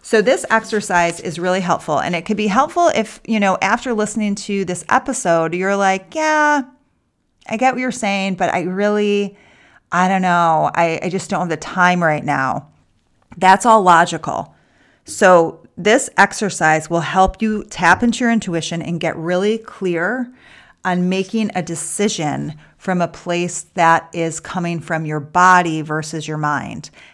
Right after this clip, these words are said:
And then you go to your mind to figure out how to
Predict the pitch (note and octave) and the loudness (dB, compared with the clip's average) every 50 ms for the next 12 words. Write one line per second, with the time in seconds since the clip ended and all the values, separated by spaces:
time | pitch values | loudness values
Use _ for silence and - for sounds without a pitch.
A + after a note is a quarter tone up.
0 | _ _ - F3+ F3+ F3+ F3 D#3 F3+ G#3+ A#3 C4+ D4+ D#4+ D4 C4 G3+ G3+ F#3+ F#3+ | _ _ -8 -6 -4 -4 -4 0 4 4 4 4 4 2 0 0 2 2 2 2
1 | F#3 F3+ F3 E3+ E3+ E3 D#3+ D#3+ D#3+ D#3+ D#3 - E3+ - - F3 D#3+ E3 F3 E3+ | 2 0 0 0 0 0 0 0 0 -4 -6 -8 -10 -6 -6 -6 -2 0 2 4
2 | E3 D#3+ D#3 - - - F3+ E3+ E3+ E3 D#3+ D#3 D#3 D3+ D3+ | 4 4 4 2 0 2 4 4 4 4 4 2 2 0 -2